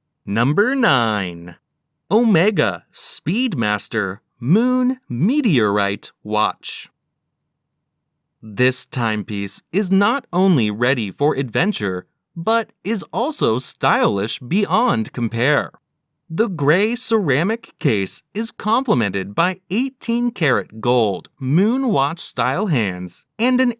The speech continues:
eighteen karat gold bezel with a silicone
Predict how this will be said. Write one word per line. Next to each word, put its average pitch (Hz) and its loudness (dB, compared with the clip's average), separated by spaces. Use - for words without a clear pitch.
eighteen 254 -2
karat 131 0
gold 113 0
bezel 110 -2
with 190 0
a 185 4
silicone 107 0